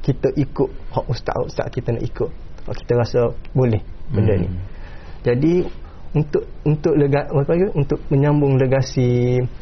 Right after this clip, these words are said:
Speaker 1: uh, untuk guru ni da-, dari segi bidang ambo, ambo akan tunjuk pada masyarakat, maksudnya ustaz-ustaz ni, maknanya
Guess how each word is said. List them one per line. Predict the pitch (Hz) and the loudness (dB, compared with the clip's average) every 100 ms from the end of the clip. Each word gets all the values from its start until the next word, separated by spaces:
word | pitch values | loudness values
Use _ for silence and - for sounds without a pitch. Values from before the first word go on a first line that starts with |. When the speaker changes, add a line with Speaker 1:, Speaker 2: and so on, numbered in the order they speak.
| - - - - - | -12 -12 -12 -10 -8
Speaker 1:
uh, | - 113 113 113 - | -2 2 2 2 0
untuk | - - | -2 2
guru | 127 127 131 | 4 4 4
ni | 139 160 | 4 4
da-, | 135 - - | 2 -2 -6
dari | - 123 131 | 0 4 4
segi | 127 135 120 123 120 | 2 2 4 4 4
bidang | 120 123 127 123 123 | 2 4 4 4 4
ambo, | 117 113 151 180 185 - - - - - - - | 4 4 4 2 -2 -8 -10 -10 -12 -10 -10 -4
ambo | - 151 160 | 0 2 4
akan | 160 160 | 2 0
tunjuk | 151 160 156 - | 2 4 4 2
pada | 143 143 | 0 2
masyarakat, | 143 139 123 117 107 - 160 - - - - - | 2 2 2 2 0 0 -2 -2 -8 -8 -8 -4
maksudnya | - - - 131 165 202 - - - - | -4 -2 -2 0 0 -2 -6 -10 -10 -4
ustaz-ustaz | - 170 - 180 175 170 - 185 156 | -2 -2 0 0 0 -4 -2 -2 0
ni, | 151 196 196 - - | 0 0 0 -4 -10
maknanya | - 135 156 175 | -6 0 2 2